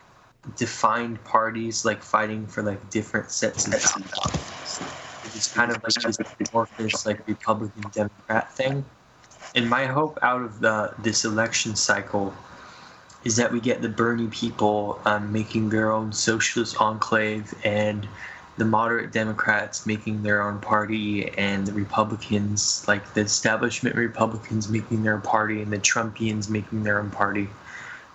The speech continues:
so that people have more variety when it comes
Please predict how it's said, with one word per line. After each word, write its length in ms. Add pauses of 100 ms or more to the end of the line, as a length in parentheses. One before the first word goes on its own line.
(440)
so 280
that 280
people 340
have 260
more 300
variety 720
when 140
it 100
comes 400